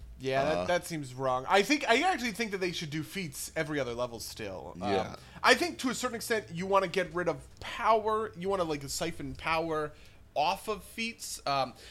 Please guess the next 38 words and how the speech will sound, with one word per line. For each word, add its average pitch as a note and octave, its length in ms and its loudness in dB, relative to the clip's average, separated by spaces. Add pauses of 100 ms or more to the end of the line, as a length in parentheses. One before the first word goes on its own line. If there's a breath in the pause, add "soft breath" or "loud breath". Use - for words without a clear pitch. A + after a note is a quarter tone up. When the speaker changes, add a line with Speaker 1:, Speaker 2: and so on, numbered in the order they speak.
(120)
Speaker 1:
at G#3+ 120 0
least C#4+ 160 2
specifically G#3 680 -4
in E3 240 -4
certain F#3 400 -2
kind E3 320 -2
of, C#3+ 160 -2
like, C3 300 0 (1000)
I D3+ 120 4
don't E3 160 4
think D3+ 140 -4
you D3+ 80 -2
want C#3+ 180 2
weapon C3 260 0
specialization, B2+ 1080 -4 (280 loud breath)
weapon B2+ 300 -2
focus, B2+ 520 -2
right? C#3 120 0
Like, B2+ 140 -2
a C#3 60 -2
lot C#3+ 140 6
of C#3+ 60 -2
these, - 160 -6
like, A#2 140 -4
flat - 460 -2
damage C#3 360 -4
feats, D3+ 220 -10
I B2+ 60 -6
think C3+ 160 4
Speaker 2:
Yeah, C#3 120 12
I, C3 60 12
I, D3+ 40 12
Speaker 1:
are E3 360 12
Speaker 2:
I E3 40 10
think E3+ 180 8
you E3+ 60 4
wanna D#3+ 160 12
eliminate, C#3+ 380 8